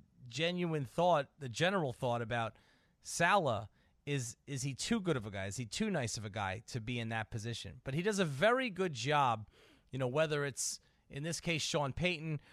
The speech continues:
or last year having to deal with some comments made by Rex Ryan. He does a very good job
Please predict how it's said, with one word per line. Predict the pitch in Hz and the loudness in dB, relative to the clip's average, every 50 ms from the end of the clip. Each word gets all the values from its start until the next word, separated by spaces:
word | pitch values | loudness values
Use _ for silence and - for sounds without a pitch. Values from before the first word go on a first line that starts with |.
| - - - | -20 -14 -6
or | - 135 135 | -2 0 0
last | 139 147 156 160 160 131 - - | 2 4 2 2 2 0 -2 -4
year | 170 170 147 | -2 -2 0
having | 127 143 143 151 151 147 139 | 0 0 0 -2 -2 -4 -6
to | - - 147 139 135 131 127 120 - _ _ _ _ _ _ _ - | -4 -2 -2 0 0 0 -2 -4 -8 _ _ _ _ _ _ _ -4
deal | 160 160 156 156 | 0 0 2 2
with | 151 139 - | 0 -2 -2
some | - - 156 135 117 | -4 -4 -4 -6 -6
comments | - - 131 156 160 156 151 143 139 139 127 - - - - | -4 0 0 2 2 2 0 0 -2 -2 -4 -6 -8 -8 -6
made | 135 135 139 147 143 131 | -4 -2 -2 -2 -2 0
by | 135 131 127 | 0 0 0
Rex | 127 127 139 143 135 - - | 0 0 -2 -2 -2 -4 -4
Ryan. | 135 139 139 143 143 139 139 139 139 - - _ _ _ _ | -2 0 0 2 0 0 -2 -4 -4 -8 -12 _ _ _ _
He | - 214 220 | -8 -2 0
does | 254 240 214 | 2 2 2
a | 208 | 2
very | 170 214 220 226 220 | 2 4 4 4 2
good | 175 180 165 | 2 0 0
job | 123 139 165 160 160 151 139 120 | 2 4 4 6 6 4 2 0